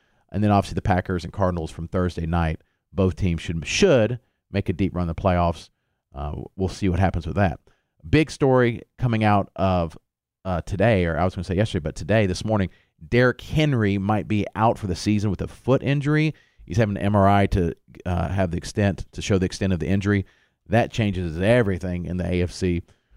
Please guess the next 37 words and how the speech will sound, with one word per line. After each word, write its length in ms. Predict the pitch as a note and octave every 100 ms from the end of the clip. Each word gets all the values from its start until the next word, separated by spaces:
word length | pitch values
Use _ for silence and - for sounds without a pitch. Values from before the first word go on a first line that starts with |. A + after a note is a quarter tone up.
| _ _
because 200 | _ F2+
the 60 | D#2+
Titans 380 | - G#2 F#2 -
look 200 | F2 -
strong. 460 | - - G2+ G#2
They've 80 | F#2
been 120 | E2+
playing 380 | - F#2+ F#2 F2+
well. 460 | F2+ F2+ F2+ G2+ F#2+
Um, 240 | E2 E2
they 80 | E2
had 140 | E2+ D#2
an 120 | - -
overtime 380 | A2 G2+ G2 F#2
win 160 | F#2+
against 300 | F2+ F2+ -
the 60 | E2+
Colts. 440 | - F#2+ - - - _ _ _ -
And 260 | G#2 G2 F2+
with 140 | F#2
Derrick 240 | A2+ A2
Henry 360 | - A2+ G#2+ G2 -
not 540 | D#2+ E2 F2+ A2 - -
available, 720 | A2+ A#2 B2 B2 B2+ B2 G#2 _ _
that's 420 | D2 C#2+ F#2+ F#2
a 40 | F2+
problem. 440 | F2 C2 G#1+ G#1+ _ _ _ _ _
And 80 | F#2
I 20 |
know 100 | G2
that 100 | F2+
might 160 | F2+ F2
sound 140 | G2
like 100 | F#2
an 80 | - F2+
understatement. 640 | G2 G2+ A2 G#2 G#2 F#2 -
And, 260 | E2+ D#2+